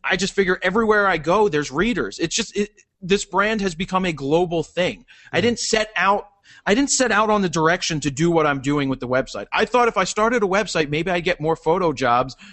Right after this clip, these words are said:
Speaker 1: because I would get more photo jobs. But what happened is the people that latched onto it, I have a beginner market. People that are looking to learn, they've picked up their first cameras, and I was smart enough or just did the right thing to,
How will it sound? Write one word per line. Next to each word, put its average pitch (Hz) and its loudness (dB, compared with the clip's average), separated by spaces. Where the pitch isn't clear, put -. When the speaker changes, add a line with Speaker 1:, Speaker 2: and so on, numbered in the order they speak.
Speaker 1:
because 156 2
I 151 2
would 156 2
get 160 0
more 160 2
photo 202 2
jobs. 117 -6
But 180 0
what 185 2
happened 202 0
is 170 0
the 165 -4
people 196 -2
that 170 -2
latched 165 -2
onto 185 0
it, 175 2
I 165 2
have 175 0
a 170 0
beginner 160 -4
market. 139 -4
People 190 0
that 196 0
are 175 4
looking 180 -2
to 170 0
learn, 156 0
they've 123 -4
picked - -4
up 208 -2
their 190 0
first - -2
cameras, 156 -2
and 160 0
I 190 2
was 190 0
smart 180 0
enough 180 0
or 160 0
just 156 -4
did 175 2
the 175 0
right 156 0
thing 165 -2
to, 139 0